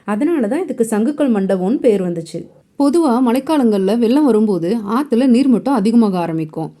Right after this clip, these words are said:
ஒரு குறிப்பிட்ட அளவுக்கு மேல நீரோட வேகம் அதிகரிக்கும் போது காற்றோட அழுத்தமும் அதிகமாகும். காற்றோட அழுத்தம் அதிகமானா ஆட்டோமேட்டிக்கா அந்த சங்குல இருந்து சவுண்ட் வர ஆரம்பிக்கும்.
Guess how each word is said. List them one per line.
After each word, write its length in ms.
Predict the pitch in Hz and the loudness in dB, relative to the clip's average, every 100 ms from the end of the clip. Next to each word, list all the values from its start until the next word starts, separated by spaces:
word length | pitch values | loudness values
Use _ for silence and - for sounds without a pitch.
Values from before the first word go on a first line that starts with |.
| _ | _
ஒரு 160 | 240 | -2
குறிப்பிட்ட 380 | 233 330 370 440 | 0 -2 -2 -2
அளவுக்கு 360 | 214 254 311 285 | 0 0 0 0
மேல 220 | 220 240 | 2 2
நீரோட 400 | 233 269 294 240 | 2 2 2 2
வேகம் 260 | 202 240 254 | 0 0 0
அதிகரிக்கும் 480 | 196 220 226 214 | 0 0 0 0
போது 380 | 185 170 165 220 220 | -2 -2 -2 -4 -2
காற்றோட 360 | 214 277 302 254 | -4 -2 -2 0
அழுத்தமும் 400 | 202 226 220 240 | 0 0 0 0
அதிகமாகும். 640 | 233 180 175 156 156 156 - _ _ _ - | 0 -2 -4 -4 -6 -10 -12 _ _ _ -4
காற்றோட 440 | 262 381 403 381 | -4 -2 -2 0
அழுத்தம் 420 | 330 233 262 294 | 0 0 2 0
அதிகமானா 500 | 208 220 262 214 175 | 2 0 2 0 0
ஆட்டோமேட்டிக்கா 680 | 214 190 247 302 240 190 247 | -2 -2 0 0 0 -2 0
அந்த 160 | 254 | 0
சங்குல 420 | 202 196 220 277 226 | 0 0 2 2 0
இருந்து 220 | 180 247 | 0 -2
சவுண்ட் 300 | 254 208 220 | 0 2 2
வர 180 | 208 180 | 2 0
ஆரம்பிக்கும். 540 | 165 156 151 151 156 | -2 -4 -6 -8 -12